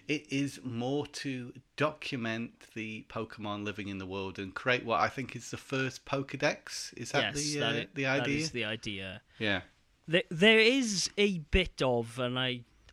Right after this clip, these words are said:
Speaker 2: we can talk about this, I've played substantially more than you, Tom Parry,
Speaker 1: Well,
Speaker 2: so it's
Speaker 1: yeah,
Speaker 2: locked
Speaker 1: to
Speaker 2: in
Speaker 1: put
Speaker 2: the
Speaker 1: it
Speaker 2: room.
Speaker 1: into perspective, I've played three and a half hours of it, so.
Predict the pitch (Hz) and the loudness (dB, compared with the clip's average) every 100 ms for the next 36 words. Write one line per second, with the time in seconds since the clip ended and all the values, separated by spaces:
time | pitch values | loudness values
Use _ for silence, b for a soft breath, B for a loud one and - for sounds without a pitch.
0 | - - B 135 131 127 135 120 107 101 | -16 -14 B -4 -2 -2 -4 -4 -4 -6
1 | 101 - 139 160 143 113 107 117 - 127 | -6 -4 -2 -2 0 -2 -2 -6 -6 -4
2 | - 147 139 143 143 160 135 107 98 95 | -2 -2 -2 -2 -2 -2 -2 -2 -4 -6
3 | - 101 - 95 113 95 92 101 92 - | -10 -10 -8 2 10 10 10 10 8 6
4 | - 147 143 127 101 123 - 120 - 113 | 4 6 6 4 0 -4 -4 -6 4 4
5 | - 90 95 95 95 92 - 110 92 98 | 4 -4 -4 -4 -6 -6 -4 -4 -4 -6
6 | 90 98 90 87 - 76 - - - | -2 -2 -2 -4 -8 -10 -10 -12 -14